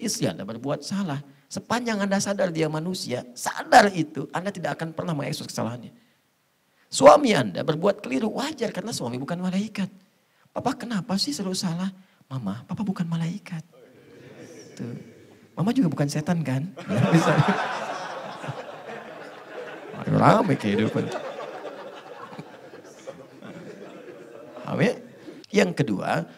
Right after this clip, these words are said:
ada yang diciptakan salah saja, nggak kenal benar.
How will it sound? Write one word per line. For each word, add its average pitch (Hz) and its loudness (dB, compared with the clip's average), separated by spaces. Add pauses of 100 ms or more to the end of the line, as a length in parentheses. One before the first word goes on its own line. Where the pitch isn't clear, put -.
(120)
ada 180 0
yang 220 0
diciptakan 151 -6
salah 247 -4
saja, 285 -6
nggak - -6
kenal 226 -4
benar. 160 -2